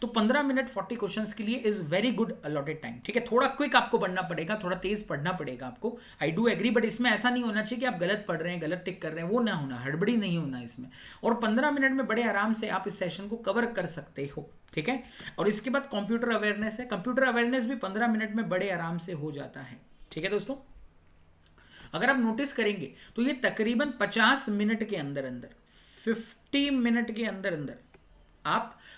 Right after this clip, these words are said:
तकरीबन सिक्सटी परसेंट पेपर को अटेम्प्ट कर जाते हैं, यानी less than half time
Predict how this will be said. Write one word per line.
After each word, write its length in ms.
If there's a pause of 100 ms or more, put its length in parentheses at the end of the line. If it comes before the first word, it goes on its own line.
(120)
तकरीबन 480
सिक्सटी 500
परसेंट 540
पेपर 260
को 100
अटेम्प्ट 320
कर 160
जाते 300
हैं, 180 (160)
यानी 400
less 400
than 220
half 360
time 200